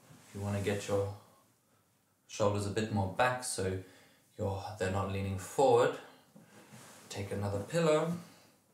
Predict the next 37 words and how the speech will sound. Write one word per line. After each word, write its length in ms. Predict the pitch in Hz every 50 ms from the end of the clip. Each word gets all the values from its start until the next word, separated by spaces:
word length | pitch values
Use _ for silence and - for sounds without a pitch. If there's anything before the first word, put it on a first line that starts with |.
| _ _ _ - - - - - - - - _ _ _ - - -
and 180 | 117 110 107
then 140 | 104 98 98
place 340 | - - 104 95 - - -
it 80 | 92 98
on 140 | 104 107
top 180 | 107 - - -
of 80 | 104 95
that 260 | 85 - - - -
pillow. 120 | 107 101 107 - - _ _ _ _ _ _ _ _ _ _ _ - _ _ _ _ _
So 180 | - - - 104
that 360 | 92 113 123 123 120 - -
is 300 | - 104 101 98 - - -
a 40 | 98
really 480 | 95 95 95 107 110 107 104 101 101
comfortable 540 | - - 104 98 95 - - - - 87 92
way 160 | 90 90 92 90 92 - -
to 80 | 131
meditate. 480 | 139 170 165 - - - 107 104 107 - - _ _ _ _ - - - - - - - _ _ _ _ -
Requires 500 | 117 107 104 - 107 98 101 104 101 -
quite 280 | - - - 104 104 117
a 60 | 123
few 160 | 123 - 139
different 360 | 139 160 - 175 170 170 165
pillows, 480 | - 143 127 117 - - - - - - - _ _ _ _ _ -
but 300 | - - 107 120 127 131 - - _ _ _ -
if 120 | - -
you 100 | - 101
have 320 | 101 117 139 165 175 - -
them, 300 | 175 180 202 190 - -
it's 120 | - -
a 20 | 110
good 180 | 107 - 104
way 140 | 104 107 113
to 60 | 151
start. 380 | - - - - 90 80 80 - - - - _ _ _ _ _ _ _ _ _ _ _ - - - - _ _ _ _ _ _ _ _ _ _ _ _ _ _ _ _ _ _ _ _ _ _ _ _ _ -
The 80 | 113 113
main 600 | 117 127 131 143 156 202 220 226 226 226 220 -